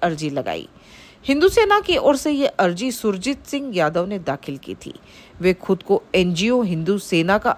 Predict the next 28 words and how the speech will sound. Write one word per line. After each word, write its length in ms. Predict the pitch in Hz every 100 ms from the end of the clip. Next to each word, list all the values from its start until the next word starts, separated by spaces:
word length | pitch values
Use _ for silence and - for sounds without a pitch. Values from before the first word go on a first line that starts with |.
| -
अध्यक्ष 340 | 165 170 - 156
बताते 340 | - 120 -
हैं। 160 | 123 - - - - - -
यादव 340 | 220 254 311
ने 100 | 359
दावा 360 | 320 180 175 220
किया 200 | 262 277
कि 120 | 277
ताजमहल 560 | 269 180 180 180 214 262
का 140 | 277
निर्माण 460 | 247 175 165 190 233
तो 140 | 233
हिंदू 340 | 247 175 160 180
राजा 320 | 160 156 196
मान 340 | 190 160 156
सिंह 260 | 156 180 170
ने 80 | 165
ही 160 | 180 196 -
किया 180 | 123
है। 180 | 127 - - - - - - -
शाहजहां 460 | - 165 165 165
ने 140 | 160 160
बाद 320 | 151 151 160
में 120 | 180 -
इसका 300 | 190 - 165
रिनोवेशन 540 | 151 151 151 156 175
कराया 360 | - 113 - -
था। 220 | - -